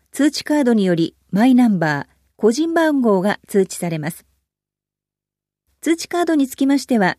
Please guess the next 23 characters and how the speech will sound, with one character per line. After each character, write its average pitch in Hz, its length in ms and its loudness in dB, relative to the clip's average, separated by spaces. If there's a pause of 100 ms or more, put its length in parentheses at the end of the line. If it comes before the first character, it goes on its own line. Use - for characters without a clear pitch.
住 226 220 2
民 240 160 2
票 233 180 0
に 226 180 0
登 233 160 2
録 240 220 0
が 233 140 0
さ 233 100 -2
れ 220 120 2
て - 100 -2
か 202 100 -2
ら 160 140 0
三 285 300 -2
週 294 280 -2
間 226 240 -2
か 180 120 -2
ら 160 80 -2
一 180 220 -8
ヶ 302 140 -2
月 311 260 -4
程 285 200 0
度 208 100 0
で、 160 220 0